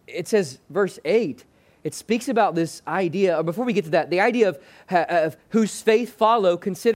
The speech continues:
the end of their conversation. This last part of the verse is the reason why I believe this is speaking about past mentors in our walk with God, overseeing us.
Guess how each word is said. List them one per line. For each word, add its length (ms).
the 280
end 260
of 60
their 120
conversation. 540
This 160
last 280
part 180
of 60
the 60
verse 320
is 180
the 120
reason 320
why 200
I 140
believe 440
this 160
is 80
speaking 280
about 260
past 580
mentors 600
in 160
our 120
walk 300
with 160
God, 260
overseeing 680
us. 340